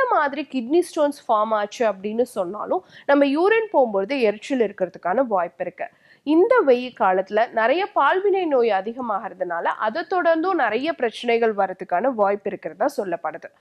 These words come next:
கூடவே வெயில் காலத்துல நம்ம நம்மள மறந்து நிறைய காரமா மசாலா சேர்ந்த உணவுகளை நம்ம எடுத்தோம் அப்படின்னு சொன்னாலும் கண்டிப்பா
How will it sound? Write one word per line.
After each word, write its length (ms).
கூடவே 420
வெயில் 380
காலத்துல 520
நம்ம 240
நம்மள 380
மறந்து 540
நிறைய 380
காரமா 560
மசாலா 640
சேர்ந்த 420
உணவுகளை 540
நம்ம 200
எடுத்தோம் 380
அப்படின்னு 400
சொன்னாலும் 560
கண்டிப்பா 580